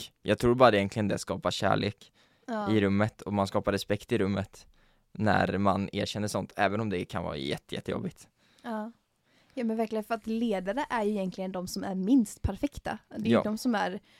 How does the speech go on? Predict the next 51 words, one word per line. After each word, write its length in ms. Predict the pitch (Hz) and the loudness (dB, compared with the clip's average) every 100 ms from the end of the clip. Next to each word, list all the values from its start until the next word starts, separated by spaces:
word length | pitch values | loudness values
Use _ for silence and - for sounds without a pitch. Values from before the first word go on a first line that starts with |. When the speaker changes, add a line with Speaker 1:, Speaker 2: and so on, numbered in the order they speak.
| - | -6
Speaker 2:
om 80 | 233 | 0
jag 100 | 233 | 2
tänker 300 | 233 220 214 | 2 0 -4
på 100 | 214 | -2
det 80 | 208 | -4
här 220 | 196 185 | -2 -4
när 180 | 185 180 | -4 -4
Jesus 300 | 196 196 202 | -4 -6 -8
sitter 320 | 196 - 190 185 | -10 -6 -6 -4
vid 280 | 190 180 | -4 -4
de 180 | 185 180 | -4 -6
sjukas, 800 | 180 208 190 - 180 - - - _ _ _ _ - | -2 -2 -4 -8 -10 -12 -16 -20 _ _ _ _ -6
eller 180 | 214 214 | -4 -2
så 80 | |
här, 300 | 190 185 185 - - | -2 -2 -6 -6 0
ja, 240 | 220 220 214 | 2 2 0
vid 200 | 233 240 | -2 -2
middag 580 | 233 220 233 226 190 196 | 0 2 4 2 0 -2
tror 180 | - 233 | 0 0
jag 60 | |
det 40 | 190 | 0
är, 80 | 196 | -2
och 80 | 214 | -2
så 100 | 220 | -2
är 320 | 196 190 196 | -2 -4 -4
de 240 | 202 196 | -6 -6
liksom, 300 | 196 202 208 - _ _ _ _ - | -8 -6 -8 -8 _ _ _ _ -2
eh, 160 | 208 | 2
bland 200 | 202 214 | 4 4
syndare 380 | 269 254 208 233 | 6 6 6 2
är 80 | - | 0
det, 60 | - | -2
ja. 80 | |
Och 180 | - - | -4 -6
Speaker 1:
Mm. 120 | - | -4
Speaker 2:
så 80 | 226 | -2
kommer 260 | 233 226 208 | 0 0 0
ju 60 | |
några 160 | 202 190 | -2 -4
fariseer 560 | - 196 - 226 190 185 | -4 -6 -4 -4 -2 -4
och 60 | |
bara, 280 | 185 208 247 | -2 0 2
"Varför 420 | 262 262 - 269 | 2 -2 0 0
äter 280 | 262 233 254 | 0 0 4
du 80 | 240 | 6
middag 340 | 240 208 214 | 6 4 -2
bland 200 | 214 208 | -2 -2
syndarna?" 420 | 208 226 202 - - | -2 -4 -4 -8 -12
liksom. 380 | 233 - - 233 - | -14 -14 -14 -14 -6
Speaker 1:
Mm. 280 | 113 104 147 | -2 -2 -2
Speaker 2:
Och 460 | 214 202 202 208 | -4 -4 -4 -6